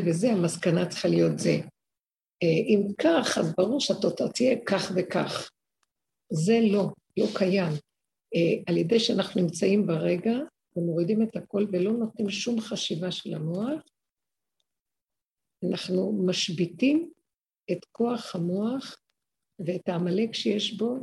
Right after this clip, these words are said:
ואת צורת החשיבה של ששת הימים, ומגיעים לחשיבה של שבת. שבת זה גילוי האלוקות. ימים יוצרו, יש ימים שהקדוש ברוך הוא ברא,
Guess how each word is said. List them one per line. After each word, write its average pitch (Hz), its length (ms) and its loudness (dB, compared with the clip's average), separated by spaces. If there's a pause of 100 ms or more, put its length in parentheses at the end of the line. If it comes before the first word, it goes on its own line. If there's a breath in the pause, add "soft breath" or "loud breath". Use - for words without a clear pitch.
ואת 170 160 -2
צורת 208 340 -6
החשיבה 196 480 -4
של 185 220 -2
ששת - 520 -2
הימים, 190 520 -2 (1300)
ומגיעים 190 420 2 (120)
לחשיבה 185 640 -4 (1160)
של - 260 -2
שבת. 160 440 -2
שבת 226 460 -2
זה 170 200 -2
גילוי 180 360 2
האלוקות. 180 720 0 (800)
ימים 214 480 4
יוצרו, 180 880 -2 (600)
יש - 200 0
ימים 196 320 2
שהקדוש 180 500 -6
ברוך 220 200 -12
הוא 175 200 -6
ברא, 175 400 -6